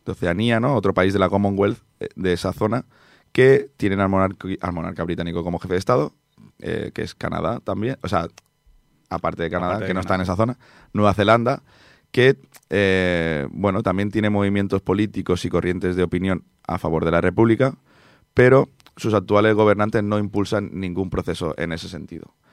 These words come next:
Speaker 1: ¿vale? Eh, aunque la primera ministra neozeal-, leo-, neozelandesa, la laborista Ya-, Jacinda Ar-, Ardern,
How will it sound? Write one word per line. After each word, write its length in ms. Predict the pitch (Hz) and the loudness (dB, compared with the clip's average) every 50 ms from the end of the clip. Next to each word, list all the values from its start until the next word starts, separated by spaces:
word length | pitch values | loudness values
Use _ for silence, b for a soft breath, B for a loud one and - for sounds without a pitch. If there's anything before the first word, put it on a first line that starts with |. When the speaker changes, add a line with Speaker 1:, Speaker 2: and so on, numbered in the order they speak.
| b b b b b b b | b b b b b b b
Speaker 1:
¿vale? 280 | 82 80 78 87 95 - - | -2 0 0 0 -2 -4 -2
Eh, 200 | - 85 90 87 | 0 2 4 4
aunque 260 | 90 90 82 - 87 85 | 4 2 2 2 2 2
la 80 | 87 | 2
primera 300 | 85 90 87 95 95 101 | 2 2 2 2 2 2
ministra 260 | 104 101 98 - 104 | 2 0 -2 -2 -2
neozeal-, 460 | 98 98 92 90 - 95 85 87 92 - | -2 -2 -2 0 2 2 2 2 0 -2
leo-, 280 | - 90 92 90 90 - | -2 -2 0 0 0 0
neozelandesa, 720 | - 90 95 87 82 - 87 87 85 92 110 117 - 92 | -2 -2 -2 -2 -2 0 0 0 2 2 2 0 0 -2
la 80 | 85 85 | -4 -2
laborista 400 | 82 82 85 90 90 - 87 85 | -2 -2 -4 -4 -4 -2 -2 -2
Ya-, 200 | 82 85 87 85 - _ - | 0 -2 -2 -2 -4 _ -6
Jacinda 400 | - 87 85 - 98 95 92 95 - | -6 -6 -4 -4 -4 -2 -2 -2 0
Ar-, 260 | - 95 101 101 104 - - _ | 0 0 0 0 -2 -4 -4 _
Ardern, 420 | - - 104 104 104 110 135 143 | 2 4 4 4 2 0 0 -2